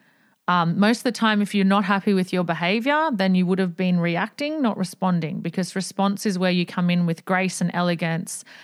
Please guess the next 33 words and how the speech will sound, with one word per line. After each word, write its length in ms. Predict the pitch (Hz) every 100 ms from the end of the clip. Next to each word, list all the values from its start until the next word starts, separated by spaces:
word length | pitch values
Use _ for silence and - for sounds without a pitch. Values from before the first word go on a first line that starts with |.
| - - -
and 360 | 185 175 170
with 140 | 175 -
care 260 | - 180
and 100 | 175
compassion. 640 | 175 185 185 185 277 311 381 - - - -
Reaction 480 | 208 196 190 - 202
is 120 | 185
normally 260 | 180 175 160
when 180 | 160
you 80 | 160
say, 220 | 160 -
"Fuck 400 | 156 - 220 -
you," 360 | 220 196 190 196 - _ _ _ -
and 320 | 175 165 165
storm 320 | - 156 147
off 280 | 151 - - 285 214 - 240 240 190
<laughs> 580 | 220 175 - - 233 320
or 160 | 339
yell 300 | 240 196 202
or 100 | 208
scream 440 | 208 - 180 175 165
or 80 |
do 180 | 160 160
something 380 | 165 170 165 160
that 120 | 156
you 120 | 156
regret. 360 | 147 143 147 - _ _ _ _ _ - _ _ _ _ - -
What 180 | 226 247
is 120 | 240
most 300 | 233 220 -
important 500 | 214 - 196 190 175
right 240 | 151 -
now? 340 | - - 165